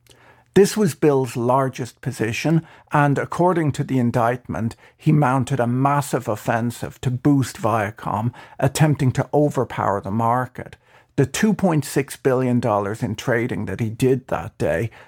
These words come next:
consumed all of Archegos' cash,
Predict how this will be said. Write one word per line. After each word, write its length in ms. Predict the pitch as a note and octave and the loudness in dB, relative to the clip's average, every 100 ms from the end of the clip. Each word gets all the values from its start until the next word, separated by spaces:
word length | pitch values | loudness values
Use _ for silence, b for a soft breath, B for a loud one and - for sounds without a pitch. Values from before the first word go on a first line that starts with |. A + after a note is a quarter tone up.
| B | B
consumed 560 | - C#3 - C#3+ C3 B2 - | 2 2 2 2 2 0 0
all 320 | C#3 C3 C3+ | 0 2 0
of 100 | A2+ | -2
Archegos' 920 | G2 - - G#2 G#2+ E2 - - - | -2 -4 -8 -8 -6 -6 -8 -14 -14
cash, 580 | - B2+ A2+ - A#2 | -4 0 0 -2 -8